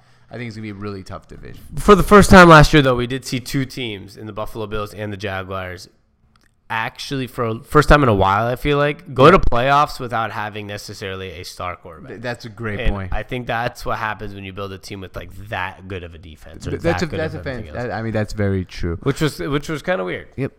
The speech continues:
Speaker 2: For the first, in
Speaker 1: But
Speaker 2: the
Speaker 1: it
Speaker 2: same
Speaker 1: usually
Speaker 2: division.
Speaker 1: doesn't happen.
Speaker 2: Yeah.
Speaker 1: Yeah. Uh, Kyle Doves Z says,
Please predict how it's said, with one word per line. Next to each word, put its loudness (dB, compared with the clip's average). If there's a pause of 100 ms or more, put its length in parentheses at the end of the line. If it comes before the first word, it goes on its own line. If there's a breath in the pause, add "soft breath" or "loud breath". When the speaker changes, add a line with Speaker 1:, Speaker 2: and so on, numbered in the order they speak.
(100)
Speaker 2:
For -16
the -12
first, -10
in 2
Speaker 1:
But 6
Speaker 2:
the 6
Speaker 1:
it 4
Speaker 2:
same -2
Speaker 1:
usually -2
Speaker 2:
division. -4
Speaker 1:
doesn't -8
happen. -12
Speaker 2:
Yeah. -10
Speaker 1:
Yeah. -14 (540 soft breath)
Uh, 8 (100)
Kyle 12 (340)
Doves 6 (100)
Z 6
says, -2